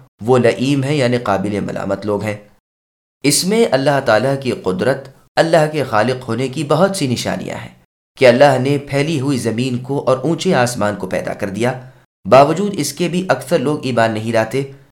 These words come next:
بلکہ الٹا اللہ کے نبیوں کو دروغ گو کہتے ہیں، اللہ کی کتابوں کو نہیں مانتے، اللہ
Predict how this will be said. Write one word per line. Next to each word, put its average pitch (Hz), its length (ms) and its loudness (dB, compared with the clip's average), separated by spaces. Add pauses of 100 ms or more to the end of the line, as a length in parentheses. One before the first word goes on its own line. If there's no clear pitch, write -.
بلکہ 131 340 2
الٹا 147 540 0 (220)
اللہ 160 180 0 (140)
کے 131 100 0
نبیوں 113 440 0
کو 117 260 -2
دروغ 101 460 -2
گو 95 160 -2
کہتے 127 360 -2
ہیں، 143 220 -6 (540)
اللہ 147 200 6 (140)
کی 143 60 -8
کتابوں 127 400 0
کو 127 120 -2
نہیں 101 280 -4
مانتے، 123 460 -2 (360)
اللہ 135 200 4